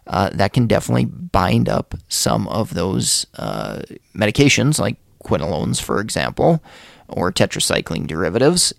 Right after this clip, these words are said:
and ultimately reduce absorption there. So, um, tons of,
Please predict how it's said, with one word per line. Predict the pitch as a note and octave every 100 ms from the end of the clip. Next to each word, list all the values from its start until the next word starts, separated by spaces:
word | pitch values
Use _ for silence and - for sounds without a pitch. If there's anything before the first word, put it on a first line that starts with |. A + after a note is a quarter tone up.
| -
and | A2 A2 A#2 A#2
ultimately | - G#2+ - A2+ - A#2 A#2+ -
reduce | - G#2+ G2+ F#2+ -
absorption | - - - F2+ F#2+ - -
there. | - - -
So, | - A#2 G2+ - _ _ _ _ _ - -
um, | A2 G2 D#2 - -
tons | - D3+ D3 B2
of, | B2 A#2 -